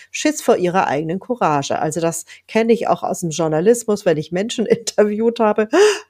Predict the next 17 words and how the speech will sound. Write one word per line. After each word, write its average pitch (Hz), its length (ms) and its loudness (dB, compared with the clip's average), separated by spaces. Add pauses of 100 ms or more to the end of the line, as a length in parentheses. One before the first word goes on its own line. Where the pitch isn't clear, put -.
„Das - 200 -8
habe 240 160 0
ich 233 120 -4
doch 233 200 -2
gar 208 160 2
nicht 208 180 -2
so 208 140 2
gesagt.“ 220 640 0 (280)
Doch, 392 280 4
das 208 280 2
hast 302 300 -2
du. 170 140 0
Willst 190 300 0
du 233 80 4
mal 190 240 4
hören? 185 300 6
<laughs> - 40 -8